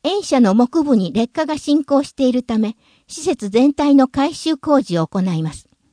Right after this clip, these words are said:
文化、スポーツなどの充実。学校プール一般開放管理運営事業、新、四百七万円。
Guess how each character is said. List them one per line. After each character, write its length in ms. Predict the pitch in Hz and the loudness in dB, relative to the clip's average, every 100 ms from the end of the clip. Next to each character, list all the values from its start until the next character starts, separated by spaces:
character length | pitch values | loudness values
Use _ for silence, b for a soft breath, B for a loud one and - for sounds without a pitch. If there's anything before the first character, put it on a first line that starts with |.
| _ _ _ _ _ _ _ _ _ _ _ _ _ _ _ _ - | _ _ _ _ _ _ _ _ _ _ _ _ _ _ _ _ -4
文 280 | 311 370 | -2 -2
化、 260 | 285 196 - _ - | -4 -4 -6 _ -20
ス 140 | - | -6
ポ 160 | - 370 | 2 2
ー 80 | |
ツ 120 | - 233 | 4 0
な 160 | 190 | 0
ど 120 | 175 | 0
の 140 | 165 151 | -2 -4
充 260 | 151 196 220 | -4 -2 -2
実。 380 | 202 - 160 - _ _ _ _ _ _ _ _ - | -4 -8 -14 -14 _ _ _ _ _ _ _ _ -6
学 220 | 247 285 - | -4 -4 0
校 180 | 349 | 0
プ 140 | - 339 | 0 0
ー 120 | 285 | 0
ル 200 | 214 180 | 0 -2
一 140 | - 247 - | -6 -8 -4
般 200 | 339 359 - | -4 -4 -6
開 220 | 320 269 | -2 -2
放 280 | - 196 185 | -2 -2 -2
管 360 | - 302 339 | -2 -4 -2
理 180 | 320 285 | -4 -2
運 240 | 277 285 285 | 2 4 6
営 160 | 262 | 4
事 140 | 233 226 | 0 -2
業、 220 | 180 135 _ _ _ | -2 -4 _ _ _
新、 360 | - 285 208 - _ _ _ _ - | -10 -2 -2 -4 _ _ _ _ -4
四 220 | 302 330 | -4 -2
百 220 | 294 - | -6 -4
七 260 | 175 202 220 | -4 0 0
万 260 | 214 196 175 | 0 0 -2
円。 140 | 147 | -6